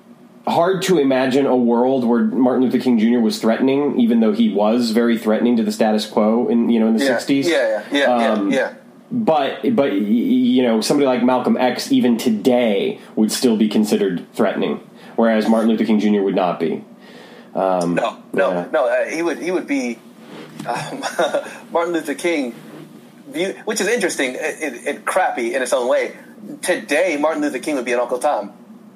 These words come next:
Speaker 1: Mm.
Speaker 2: He, t-, t-, today, oh no, maybe not as far as an Uncle Tom,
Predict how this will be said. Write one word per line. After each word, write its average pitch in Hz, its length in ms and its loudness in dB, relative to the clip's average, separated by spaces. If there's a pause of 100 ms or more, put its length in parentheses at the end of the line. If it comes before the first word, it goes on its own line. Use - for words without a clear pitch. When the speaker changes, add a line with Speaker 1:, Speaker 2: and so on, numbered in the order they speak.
(360)
Speaker 1:
Mm. 131 260 2
Speaker 2:
He, 165 180 -2
t-, - 160 -6 (400)
t-, - 180 -2
today, 160 760 -2
oh 185 360 0
no, 139 300 0 (200)
maybe 175 160 0
not 143 160 0
as - 140 -6
far 147 280 0
as 123 100 -4
an 120 80 -2
Uncle 123 160 -4
Tom, 113 280 -4